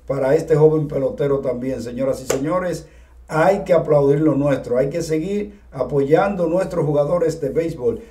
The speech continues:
Vamos a ver, cinco bateadores ambidestros históricos que comparan con Anthony Santander.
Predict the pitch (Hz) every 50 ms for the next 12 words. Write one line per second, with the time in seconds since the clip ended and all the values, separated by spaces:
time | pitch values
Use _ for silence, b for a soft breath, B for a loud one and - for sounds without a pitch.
0 | B B - 180 214 214 214 185 165 143 117 - - - - - - - - 233
1 | - 254 247 240 214 214 202 - 190 180 196 196 185 160 - - 160 151 156 156
2 | 156 180 170 143 - - 147 143 139 143 B B B B 214 214 214 - - -
3 | - 277 285 254 226 220 185 180 180 - - - - 170 175 170 160 147 170 180
4 | 180 175 170 165 156 156 - 175 175 175 - - - - 196 240 262 277 269 240
5 | - 240 214 214 214 208 - - - 175 170 165 165 156 156 139 127 117 117 113
6 | 117 143 135 - - - -